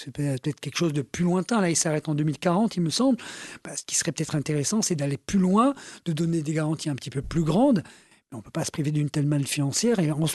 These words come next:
plus, quand on connaît le contexte international actuel, qui peut bien dire ce qui va se passer dans dix ans ou quoi ? Donc si on se retrouve sans plus personne au Parc des Princes, avec un parc qui a été vendu, qui va se retrouver bradé, euh, ça va être compliqué.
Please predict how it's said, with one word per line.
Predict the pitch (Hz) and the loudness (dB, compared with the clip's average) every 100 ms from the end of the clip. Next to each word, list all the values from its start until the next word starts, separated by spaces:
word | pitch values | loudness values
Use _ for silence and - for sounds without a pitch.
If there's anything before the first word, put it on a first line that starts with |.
| - | -6
plus, | - - - - _ _ - | -16 -10 -10 -10 _ _ -4
quand | 170 185 | -2 0
on | |
connaît | 160 226 226 | 2 4 4
le | 208 | 4
contexte | - 175 202 - - | 2 0 0 0 0
international | 151 165 160 - 165 147 | 0 2 2 2 2 2
actuel, | 139 - 190 269 233 - - - - - _ _ _ _ _ | 0 0 4 6 6 2 -8 -20 -20 -20 _ _ _ _ _
qui | - 196 | 0 0
peut | - 165 | 2 0
bien | 160 180 | 2 2
dire | 190 214 | 2 2
ce | |
qui | 190 | 2
va | 160 | 0
se | |
passer | - 160 175 | 0 -2 0
dans | 156 156 | 0 0
dix | 160 175 | 2 4
ans | 214 214 208 | 4 4 4
ou | 190 | 2
quoi ? | - 254 220 | 2 2 2
Donc | 165 - | 0 -2
si | 208 | -2
on | 190 | -2
se | 208 | -2
retrouve | - 240 180 | 0 2 2
sans | 165 | -2
plus | 185 | -2
personne | 196 202 - 220 196 147 - | 0 0 4 4 4 2 -2
au | |
Parc | 139 147 | -4 -2
des | 156 175 | 0 0
Princes, | 185 190 156 | 2 0 0
avec | 143 165 | 0 0
un | |
parc | 151 190 - | 0 -2 -2
qui | |
a | 147 | -4
été | - | -2
vendu, | 151 170 185 196 | 0 2 2 0
qui | 143 | -2
va | 135 | -6
se | - | -6
retrouver | 143 - 165 175 147 | -6 -2 2 2 2
bradé, | 127 127 156 147 240 262 - - - - _ _ - _ _ _ | -2 -2 0 2 2 0 -6 -20 -20 -20 _ _ -20 _ _ _
euh, | - 131 | -12 -8
ça | 123 | -6
va | 113 | -6
être | - | -4
compliqué. | 151 131 208 247 | -4 -2 -2 0